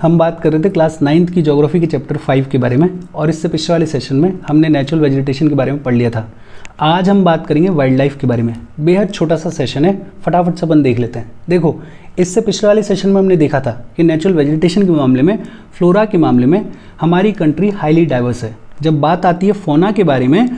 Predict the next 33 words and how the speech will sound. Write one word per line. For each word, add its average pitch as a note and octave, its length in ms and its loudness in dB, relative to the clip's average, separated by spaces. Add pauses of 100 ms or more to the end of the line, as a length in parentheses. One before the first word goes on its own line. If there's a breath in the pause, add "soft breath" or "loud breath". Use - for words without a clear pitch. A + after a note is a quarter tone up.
(320 loud breath)
तो A#3 100 2
fauna G3+ 400 0
के A#3 120 0
केस F#3 300 0
में D#3 120 2
भी B2+ 160 0 (200)
हमारी F3 300 2
country E3+ 360 2
बेहद C#3+ 420 0
rich B2 240 -2
है। G#2+ 100 -12 (260)
For F3 100 2
example, F3+ 480 2 (420 loud breath)
इंडिया G3+ 280 2
में A#3 260 0
approximately F3 760 0 (420 loud breath)
ninety G#3+ 540 2
thousand E3+ 500 0 (120)
animal E3+ 320 2
species F3 440 -2
देखने C#3+ 320 -2
को C3 80 0
मिलती A#2+ 260 -2
हैं, G#2+ 140 -12 (560 soft breath)
about G#3+ 480 0
two C4 180 4
thousand F3+ 540 0 (380 loud breath)
bird G3+ 420 2
species G3 440 0
देखने D#3+ 280 0
को C3+ 80 -2
मिलती B2 260 -2
हैं, A2 140 -10